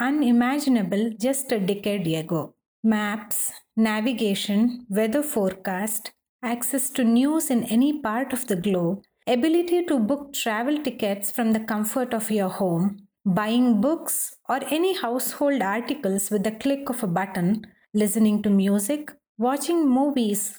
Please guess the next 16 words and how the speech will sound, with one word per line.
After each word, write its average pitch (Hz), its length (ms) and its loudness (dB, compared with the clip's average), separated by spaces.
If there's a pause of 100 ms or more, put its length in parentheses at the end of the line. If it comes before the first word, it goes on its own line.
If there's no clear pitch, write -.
and 226 180 2
whatnot. 226 720 -2 (220)
Everything 320 600 0
is 247 160 0
literally 240 480 0
available 214 640 0
with 185 160 0
the - 60 0
tap 202 340 -4
of 202 160 -4
a 196 40 0
finger. 175 540 0 (380)
Along 381 360 2
with 254 240 2
these 330 360 2
conveniences, 262 1120 0